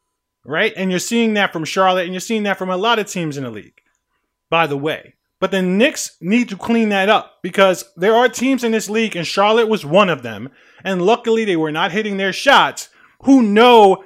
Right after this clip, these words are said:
that they're going to get a ton of looks and don't hesitate when, when that ball comes out. You've seen the Denver Nuggets do that to the Knicks twice now.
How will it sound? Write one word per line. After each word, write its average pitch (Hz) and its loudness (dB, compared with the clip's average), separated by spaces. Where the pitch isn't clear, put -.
that 190 -2
they're 202 0
going 220 2
to 196 -2
get 196 2
a 175 0
ton 214 -2
of 180 -2
looks 165 0
and 175 -4
don't 202 2
hesitate 175 -4
when, 156 -6
when 160 -4
that 156 -4
ball 151 -2
comes 127 -12
out. 104 -8
You've 175 -8
seen 240 -2
the 208 0
Denver 185 0
Nuggets 175 -4
do 170 -6
that 165 -2
to 175 -12
the 160 -2
Knicks 151 -8
twice - -6
now. 98 -12